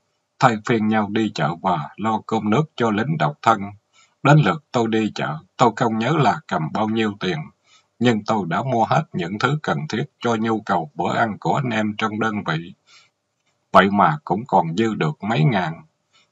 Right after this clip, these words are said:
Tôi không nhớ là anh thường vụ nào đã nói với tôi. Ông làm như vậy, mấy người sau làm sao theo ông? Cuối tuần này, thiếu tá Hạnh cho năm anh em thường vụ lên xe jeep cùng đi ra đường Công Lý,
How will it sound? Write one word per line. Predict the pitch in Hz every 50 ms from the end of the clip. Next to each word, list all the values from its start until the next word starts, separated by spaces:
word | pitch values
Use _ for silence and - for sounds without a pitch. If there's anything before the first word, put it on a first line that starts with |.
| _ _ -
Tôi | 135 120 110 -
không | - 120 107 113
nhớ | 110 113 123 90 82
là | 104 87 80
anh | - 90 113 110 107
thường | - 98 92 82 80 -
vụ | 85 87 95
nào | 107 98 87 82 - _ -
đã | 80 85 95
nói | 110 117 131 151 143
với | 127 143 147 156 151
tôi. | - 110 107 104 104 101 - _ _ _ _ _ _ _ _ _ _ _ _ _
Ông | - - 113 104
làm | 95 90 82 - -
như | 110 113 110 95
vậy, | 87 78 - - -
mấy | - 135 151
người | 175 151 104 87 82
sau | - - 110 107
làm | 110 98 85 - -
sao | - 113 110 107
theo | - 123 -
ông? | 101 110 - 123 123 104 _ _ _ _ _ _ _ _ _ _ _ _ _ _ _ _
Cuối | - 131 143 151 147 -
tuần | 214 202 175 180 185
này, | 180 156 151 147 -
thiếu | - 120 127 131 -
tá | 147 147 151 -
Hạnh | 101 - 73 - -
cho | - 120 117
năm | 107 117 113 110 110
anh | 110 107 107
em | 113 113 107 104 101
thường | - 104 90 82 80
vụ | 78 80 - 95 113
lên | 120 113 107
xe | - - 110 104 104 -
jeep | - - 80 - _
cùng | - 107 98 - 156 160
đi | - 104 107 107
ra | 110 113 107
đường | 98 95 92 87 - 156 -
Công | - 113 104 101 104
Lý, | 107 110 127 151